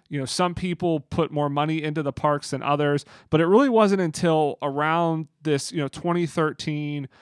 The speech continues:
twenty fourteen when Comcast gets involved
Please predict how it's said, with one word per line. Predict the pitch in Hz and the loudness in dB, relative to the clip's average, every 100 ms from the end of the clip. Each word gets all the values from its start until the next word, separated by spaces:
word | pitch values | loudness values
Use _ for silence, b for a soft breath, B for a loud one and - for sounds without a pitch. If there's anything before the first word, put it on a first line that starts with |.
| b b _ | b b _
twenty | - 165 | -2 -2
fourteen | 156 160 151 151 143 139 127 | 0 -2 -2 -2 -6 -6 0
when | 139 135 131 127 b _ | 0 0 -2 -8 b _
Comcast | - 196 226 - 160 143 - | 2 4 4 2 2 2 -2
gets | 147 - | -6 -4
involved | 135 127 127 120 117 120 | -6 -2 0 2 0 -4